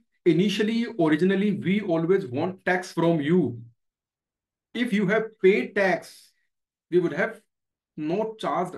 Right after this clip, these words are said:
interest and penalty. So now we are saying that pay our tax, we won't charge interest and penalty.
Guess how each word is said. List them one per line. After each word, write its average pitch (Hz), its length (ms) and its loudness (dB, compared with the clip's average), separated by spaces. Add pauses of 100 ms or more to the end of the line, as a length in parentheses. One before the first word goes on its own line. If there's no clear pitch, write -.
(140)
interest 165 380 -10
and 131 140 -10
penalty. 120 520 -8 (640)
So 156 120 -2
now 165 360 2
we 180 260 2
are 180 140 0
saying 165 580 -6 (600)
that 185 300 -4
pay 214 200 4
our 214 240 0
tax, - 500 -6 (340)
we 139 100 -8
won't 156 360 -4 (1400)
charge 180 340 2
interest 147 300 -2
and 123 120 -10
penalty. 113 400 -12